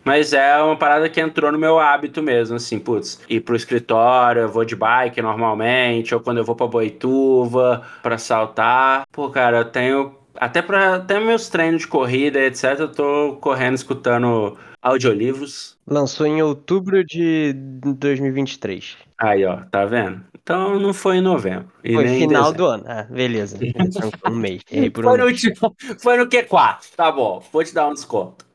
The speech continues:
Speaker 1: Foi no Q quatro. Mas enfim, Audible, Amazon, se vocês quiserem patrocinar a gente, tamo aí, porque realmente tô usando pra caramba, e depois que eu falei, eu, tipo, um monte de gente já veio me falar também, "Caralho, verdade, vou assi-, vou escutar aqui e tals."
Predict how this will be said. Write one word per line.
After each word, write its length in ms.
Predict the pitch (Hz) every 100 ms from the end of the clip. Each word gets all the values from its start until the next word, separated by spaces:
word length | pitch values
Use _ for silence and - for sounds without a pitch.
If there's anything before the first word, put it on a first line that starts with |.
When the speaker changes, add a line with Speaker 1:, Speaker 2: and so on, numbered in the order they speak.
| _
Speaker 1:
Foi 140 | -
no 80 | 135
Q 160 | 135 117
quatro. 240 | - - - -
Mas 180 | - 208
enfim, 500 | 214 190 190 202 190 - _ -
Audible, 720 | 160 175 180 160 180 175 170 _ _
Amazon, 480 | 151 165 165 135 139
se 60 | 123
vocês 140 | 151
quiserem 260 | 151 156 160
patrocinar 600 | 170 170 165 - 156 151
a 80 |
gente, 640 | 143 147 139 123 - - _
tamo 240 | 135 143 147
aí, 500 | 135 139 156 180 180 -
porque 280 | - 131 - 151 147
realmente 560 | 143 156 165 151 170 170
tô 120 | 170
usando 280 | 170 147 156
pra 200 | 160 165
caramba, 640 | 165 165 147 139 160 170 170 -
e 80 | 143
depois 400 | 143 151 165 180
que 80 | 180
eu 220 | 170 175 185
falei, 420 | 185 165 160 180
eu, 60 |
tipo, 180 | 180 180
um 80 | 165
monte 220 | 151 180
de 60 | 190
gente 500 | 175 175 175 170 156
já 160 | 151 151
veio 140 | 151
me 60 | 151
falar 200 | 151 147
também, 200 | 156 156
"Caralho, 500 | 180 170 170 175 165
verdade, 480 | 160 160 156 156
vou 200 | 151 160 156
assi-, 280 | 160 -
vou 140 | 151 160
escutar 360 | 156 - 151
aqui 360 | 147 147 160 160
e 40 |
tals." 480 | 156 156 147 165 170